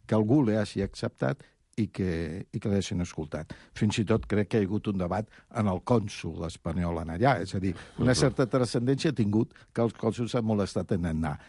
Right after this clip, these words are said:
Speaker 1: i en intentar polemitzar. Per tant, ha tingut importància.
Speaker 2: Mhm.
Speaker 1: Després, una cosa que, que encara avui és important en aquest país:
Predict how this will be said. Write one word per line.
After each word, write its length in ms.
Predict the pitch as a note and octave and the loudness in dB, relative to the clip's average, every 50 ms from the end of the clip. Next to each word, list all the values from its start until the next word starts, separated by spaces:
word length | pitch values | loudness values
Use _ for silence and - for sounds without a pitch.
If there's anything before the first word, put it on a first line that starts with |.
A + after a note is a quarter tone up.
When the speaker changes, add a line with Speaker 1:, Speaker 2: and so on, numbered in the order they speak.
| - _ - | -20 _ -4
Speaker 1:
i 80 | - G#2 | 0 2
en 100 | G#2 G#2 | 4 4
intentar 380 | G2 F2 D#2 F#2+ F2 - G2+ - | 2 2 0 -2 -2 -2 -4 -2
polemitzar. 600 | - G#2+ F2 F#2 D#2+ D#2+ E2+ - - - - - | -2 -2 -2 -2 -4 -6 -8 -10 -8 -10 -8 -6
Per 120 | - A2+ | -6 -2
tant, 200 | G#2 A#2 A#2 A#2+ G2+ | 0 0 0 0 -2
ha 40 | - | -2
tingut 320 | G#2+ G2 G2 F#2+ F#2 - - | -2 -2 -2 -2 -4 -6 -6
importància. 680 | C#3+ G#2+ F#2 - F#2 E2+ - F2 F2+ - - - - B2 - - - - | -6 -6 -4 -6 -8 -6 -6 -8 -8 -8 -12 -12 -14 -14 -14 -14 -8 -2
Speaker 2:
Mhm. 260 | - E3 D#3 D#3+ D#3 C3 | 0 0 2 2 2 4
Speaker 1:
Després, 540 | B2 C#3 C3 - - E3 D#3+ D#3+ A2+ - - - - _ _ - | 4 4 2 2 2 2 4 4 2 0 -4 -14 -20 _ _ -4
una 160 | F3+ C3+ C#3 | -2 0 2
cosa 300 | B2 C3 C3 D#3 D3 B2+ | 2 2 2 2 2 2
que, 320 | A#2 A#2+ G#2+ G#2 A2 - - | 2 2 2 2 0 0 0
que 80 | B2+ | 0
encara 360 | A#2+ A#2+ G#2 C#3 C3+ C#3 C3+ | 2 2 4 4 4 4 4
avui 280 | B2+ A#2+ B2+ C#3 C#3+ C#3+ - - _ - | 4 4 2 2 0 -2 -4 -12 _ -6
és 220 | F3 C3 A#2+ - | -6 -4 -2 0
important 520 | C3 A#2 G#2 - A#2+ F#2+ D#2+ A2+ A2 G#2+ | 0 0 2 0 0 0 2 0 2 2
en 120 | B2+ C3 A#2+ | 2 2 2
aquest 240 | A2+ - G#2 F#2+ - | 2 0 -2 -6 -4
país: 380 | - F#2+ E2 F2 F#2+ G2 - | -6 -8 -6 -8 -10 -14 -16